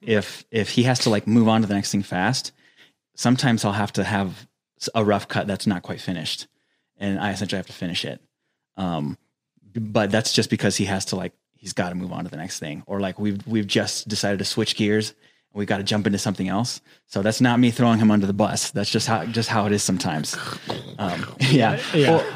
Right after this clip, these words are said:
Speaker 1: Or, or sometimes if he's not here, sometimes I'll have to, uh, sometimes I've had to do a rough cut, and that
Speaker 2: Yeah.
Speaker 1: obviously that takes longer. Um, but yeah, if, if the video is, like, really long or, um, re-, requires just a lot of attention, like the Squid Game video, um, those take a long time.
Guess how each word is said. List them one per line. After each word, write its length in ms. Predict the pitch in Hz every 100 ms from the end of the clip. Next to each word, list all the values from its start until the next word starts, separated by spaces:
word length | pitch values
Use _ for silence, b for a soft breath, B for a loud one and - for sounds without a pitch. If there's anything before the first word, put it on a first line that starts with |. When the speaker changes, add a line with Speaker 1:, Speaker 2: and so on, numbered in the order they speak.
| -
Speaker 1:
Or, 80 |
or 40 | 151
sometimes 420 | 156 165 175 147
if 100 | 139
he's 140 | 135
not 340 | 123 123 107 -
here, 480 | - 160 123 82 104
sometimes 420 | - 123 127 113
I'll 120 | 110
have 140 | 117 -
to, 120 | 117
uh, 180 | 120 -
sometimes 360 | 139 135 127
I've 140 | 110 113
had 100 | 135
to 60 |
do 120 | 135 147
a 60 |
rough 180 | 151 151
cut, 300 | - - - _ b b -
and 260 | 107 104 101
that 180 | 110
Speaker 2:
Yeah. 60 | 95
Speaker 1:
obviously 280 | 110 110 110
that 140 | 104
takes 200 | - 98
longer. 440 | 101 98 110 123 131 b b b -
Um, 240 | 104 95
but 80 | 113
yeah, 160 | 107
if, 80 | 107 -
if 120 | 107
the 60 | 107
video 220 | 104 131 131
is, 100 | 113
like, 120 | 101
really 240 | 101 107 107
long 540 | 104 104 107 107 110
or, 560 | - 98 95 92 90 87 _ -
um, 380 | 98 90 85 - 104
re-, 100 | 104
requires 560 | 110 110 - 101 101 104
just 140 | 110
a 60 | 104
lot 260 | 95 95
of 60 | 95
attention, 500 | 95 98 98 110 107
like 140 | 95
the 80 | -
Squid 240 | - 92 98
Game 180 | 107
video, 400 | 107 117 123 131 - _ _ _ _ 107
um, 440 | 101 92 90 98 _ _ _ _
those 240 | 110 110
take 160 | - 98
a 20 |
long 160 | 92 92
time. 380 | - 73 -